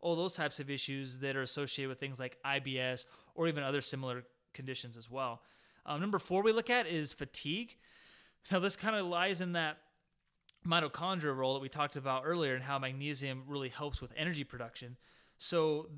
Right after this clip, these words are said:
those mitochondria are huge for that energy production. And when we're low in magnesium, it's really gonna affect that. And it's really gonna affect, um, the energy production,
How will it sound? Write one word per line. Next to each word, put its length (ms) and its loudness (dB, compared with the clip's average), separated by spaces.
those 260 2
mitochondria 640 0
are 120 -2
huge 680 -4
for 120 -4
that 120 -2
energy 240 -6
production. 520 -6
And 200 -4
when 140 -4
we're 360 0
low 260 2
in 80 0
magnesium, 680 -2
it's 140 -10
really 140 -4
gonna 160 -6
affect 360 -8
that. 260 -4
And 180 -4
it's 140 -4
really 160 2
gonna 160 -2
affect, 400 -4
um, 280 -2
the 160 -6
energy 400 0
production, 640 -2